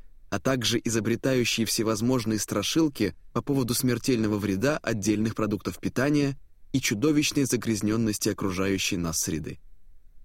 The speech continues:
Поскольку вопросы питания прямо или косвенно касаются решительно всех живущих, всей этой белиберде многие верят, тем более что она подкрепляется научными исследованиями. Кто соблазняется волшебной диетой,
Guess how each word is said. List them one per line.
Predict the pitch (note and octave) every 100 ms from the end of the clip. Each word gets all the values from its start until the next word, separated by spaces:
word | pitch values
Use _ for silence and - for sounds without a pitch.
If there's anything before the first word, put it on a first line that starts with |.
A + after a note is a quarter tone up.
| - - - - - - A#2+
Поскольку | C3+ - F3+ E3+
вопросы | D#3 C#3 E3 -
питания | C3+ D3 - D#3+ D3 C3+
прямо | - D#3 D3+ C3+
или | C#3 C#3
косвенно | F3+ E3+ - C3 B2+
касаются | C#3+ - D3 C3+ - C#3
решительно | C#3 D3+ C#3+ C#3+ C#3
всех | - G2
живущих, | F#2 B2+ F#3 - E2+ - - - - -
всей | - - D3+
этой | D3+ C3+
белиберде | C3 B2+ B2 B2 A2+ D3
многие | A#2+ B2+ B2+ C3+
верят, | D3 F#2+ - - - - - -
тем | - A#2 G#2+
более | C3+ B2
что | - A#2+
она | A#2 A#2
подкрепляется | A2+ - A2+ A#2 B2+ B2 - B2
научными | A2+ A2 - G#2+ A2+
исследованиями. | A#2+ C3+ G#2+ E2+ C#2+ C#2 - - - - - - - - - - -
Кто | - B2+
соблазняется | - A#2 B2 A#2 B2+ A#2+ - A2
волшебной | A2 - A2 G#2
диетой, | F2+ E2 G#2+ A#2+ C#3